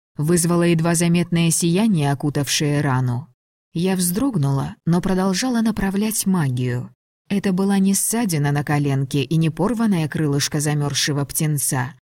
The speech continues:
Это была смерть, и я пыталась ее отогнать, пуская в ход всю магию, что была мне доступна. Раны затягивались, но очень медленно, а у меня в глазах темнело,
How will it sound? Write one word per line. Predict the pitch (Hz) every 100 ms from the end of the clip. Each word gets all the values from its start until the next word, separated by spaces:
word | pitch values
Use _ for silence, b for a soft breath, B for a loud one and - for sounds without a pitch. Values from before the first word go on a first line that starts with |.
| _ _
Это | - 226 226
была | 202 214 208
смерть, | - 202 170 127 - - - _
и | -
я | 160 151
пыталась | 160 151 156 156 -
ее | 160 156 156
отогнать, | 147 156 147 165 208 -
пуская | 156 - 151 147
в | -
ход | 156 135
всю | - 156
магию, | 151 196 185 147
что | 143 - 147
была | 147 147
мне | 143 143
доступна. | 147 143 - - 127 - 127 123 107 _ _ _ _ _ _ _ -
Раны | 165 170 170
затягивались, | 175 170 - 208 175 139 127 127 - - _ _
но | 185 202
очень | 226 - 220
медленно, | 220 214 135 123 123 123 113 - _
а | 160
у | 160
меня | 160 156 165
в | 160
глазах | 160 156 165 165 -
темнело, | 165 160 160 208 151